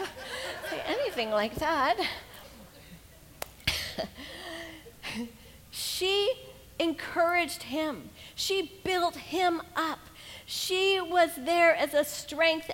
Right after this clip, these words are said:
and a support for him. She came alongside to encourage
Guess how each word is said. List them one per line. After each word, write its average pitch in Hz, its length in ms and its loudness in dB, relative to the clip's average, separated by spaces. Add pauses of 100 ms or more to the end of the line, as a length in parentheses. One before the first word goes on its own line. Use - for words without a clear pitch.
and 269 160 2
a 269 60 2
support 262 760 0 (380)
for 220 460 4
him. 185 560 -4 (680)
She 285 200 -4
came 320 480 4
alongside 277 920 2
to 214 120 -6
encourage 302 760 -2